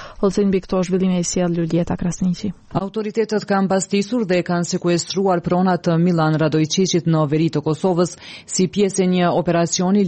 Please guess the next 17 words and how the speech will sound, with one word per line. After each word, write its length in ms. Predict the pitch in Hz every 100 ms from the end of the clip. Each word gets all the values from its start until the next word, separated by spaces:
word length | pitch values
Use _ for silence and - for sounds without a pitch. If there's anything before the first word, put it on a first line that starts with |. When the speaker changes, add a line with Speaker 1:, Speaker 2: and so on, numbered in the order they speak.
| 175
Speaker 2:
lidhur 220 | 175 175
me 80 | 165
sulmin 420 | 156 175 175 202 185
ndaj 160 | 160
policisë 440 | 160 160 156 180 165
së 40 |
Kosovës 540 | 160 151 175 165 196 165
më 120 | 165 160
njëzet 260 | 175 170 160
e 40 | 151
katër 280 | 160 156 156
shtator 440 | 165 156 180 196
në 80 | 170 135
Banjë 340 | 156 160 156 -
të 100 | 156
Zveçanit, 600 | 135 151 - 196 180 180 - - - -
ku 180 | 208